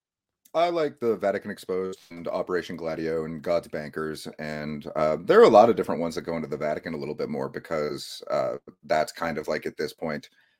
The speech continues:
uh, unequivocally corrupt. <laughs> Like, you can kinda just look at it and be like, "Oh, yeah, that's really bad." But even then, in, like, what I talk about, I don't really talk about the Jesuits or, like, the idea of the Black Pope or all of these other kind of things. When, when you start to look into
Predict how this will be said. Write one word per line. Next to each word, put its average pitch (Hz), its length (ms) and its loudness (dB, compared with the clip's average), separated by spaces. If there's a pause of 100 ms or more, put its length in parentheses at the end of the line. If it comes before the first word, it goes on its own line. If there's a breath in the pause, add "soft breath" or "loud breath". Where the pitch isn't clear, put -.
(140)
uh, 73 220 -6
unequivocally 107 840 -2 (240)
corrupt. - 540 6 (220)
<laughs> - 200 -10 (100)
Like, - 520 0
you 123 100 2
can 120 100 -6
kinda 117 240 10
just 101 200 -2
look 101 180 0
at 101 40 -2
it 95 40 -4
and 92 80 -8
be 101 80 2
like, 95 280 2
"Oh, 185 220 12
yeah, 120 100 12
that's 104 160 0
really 85 200 0
bad." 78 340 -2
But 113 100 4
even 143 180 2
then, 123 140 4
in, 113 120 0
like, 104 180 2
what 98 140 2
I 98 100 6
talk 95 220 2
about, 85 180 0
I 90 60 2
don't 90 200 -4
really 85 200 -2
talk 87 220 0
about 80 200 -4
the 78 60 -10
Jesuits 85 640 -4 (340 soft breath)
or, 78 480 -2
like, 80 240 -2
the - 240 -12
idea 82 180 -2
of 73 80 -6
the 73 60 -8
Black 73 320 -4
Pope 87 260 -2 (260 soft breath)
or 90 120 2
all 87 100 6
of 82 80 -4
these 80 180 -4
other 85 260 0
kind 90 220 -2
of 87 100 -2
things. 87 360 -4
When, 78 380 -6
when 80 140 -6
you 78 60 -8
start 85 340 -2
to 87 100 -10
look 80 300 -4
into 80 600 -6